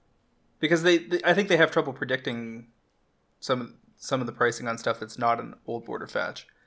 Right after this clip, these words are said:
Um, but I think that their commitment to printing fancy fetch lands was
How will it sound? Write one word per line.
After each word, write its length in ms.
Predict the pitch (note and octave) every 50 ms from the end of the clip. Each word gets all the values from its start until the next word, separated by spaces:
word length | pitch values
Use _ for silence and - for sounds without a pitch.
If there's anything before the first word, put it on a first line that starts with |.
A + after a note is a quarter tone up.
| _ _ _ _ _ _ _ - - - - - - - - - _ _ -
Um, 640 | A#2+ B2+ C3 B2+ B2+ B2+ B2 B2 B2 B2 B2+ C3 - _ _ _ _ _ _ _ _ _ _ _ _ _ _ _ _ _ _ _ _ _ _ _
but 160 | D#3 D#3+ D3+ D#3
I 60 | D3
think 240 | C#3+ F#3 F3 - -
that 140 | D#3+ D3
their 120 | - C#3 C3
commitment 560 | - - C#3 C3+ C#3 C#3 C3+ C#3 C3 B2+ C3
to 200 | - - C#3 A#2+
printing 720 | A#2 - - - A#3 A3+ - B2+ A#2+ A#2 A#2 A2+ A#2 A2+ - _ _ _ _ _ _ _ _ _
fancy 420 | - - C#3+ B2+ A#2+ A#2 - B2
fetch 320 | A#2 - A2+ G#2+ G#2 - -
lands 640 | A2 G#2+ G#2 G2+ F#2 - - - - - - - - _ _ _ _ _ _ _ _ _ _ _ _ _ _ _ _ -
was 880 | C3+ C3 B2 A#2 A#2 A2+ A2+ A2 A2+ A#2 - - - - - - -